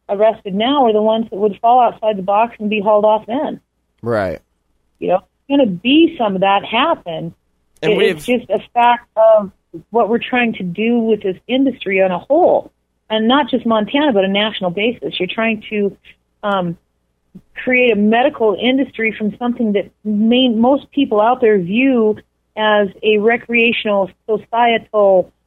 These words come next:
Speaker 1: type of deal.
Speaker 2: Right.
Speaker 1: So, um, in trying to remove it from the culture is your battle. So when you draw your lines, you're gonna have to draw some pretty firm lines is what I'm thinking. You know, that's just the gist I get. And that's about the only thing that's gonna make 'em comfortable.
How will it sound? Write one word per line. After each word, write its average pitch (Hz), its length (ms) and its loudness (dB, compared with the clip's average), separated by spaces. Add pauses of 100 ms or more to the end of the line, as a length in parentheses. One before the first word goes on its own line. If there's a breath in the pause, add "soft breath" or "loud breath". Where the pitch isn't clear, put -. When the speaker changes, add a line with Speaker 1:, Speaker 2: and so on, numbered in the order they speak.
(300)
Speaker 1:
type 190 260 -2
of 160 200 -2
deal. 165 340 -4 (160)
Speaker 2:
Right. 104 440 -4 (500)
Speaker 1:
So, 220 320 2 (240)
um, 185 400 -2 (480)
in 214 160 -2
trying 247 380 0 (100)
to 247 100 -4
remove 214 380 2
it - 160 -4
from 214 140 -4
the 220 80 -2
culture 269 440 0
is 175 140 -2
your 175 120 -2
battle. 196 540 0 (340 soft breath)
So 277 80 -2
when 254 140 2
you 226 120 2
draw 233 320 4
your 214 180 2
lines, 180 460 -4
you're 208 80 -2
gonna 196 240 -4
have 190 220 -6
to 175 60 -16
draw 185 300 0
some 170 140 -16
pretty 185 320 -6
firm 180 200 -4
lines 180 360 -2
is 156 160 -6
what 170 140 -6
I'm 165 200 -8
thinking. 160 460 -12 (520)
You - 100 -6
know, 165 80 0
that's 175 240 0
just 185 200 -2
the 175 80 -8
gist 175 360 -2
I 165 120 -2
get. 196 300 0
And 196 80 -4
that's 226 180 -2
about 269 280 0
the 269 100 0
only 285 160 2
thing 269 180 0
that's 240 140 -2
gonna 240 160 -2
make 233 200 0
'em 208 120 -2
comfortable. 196 580 -2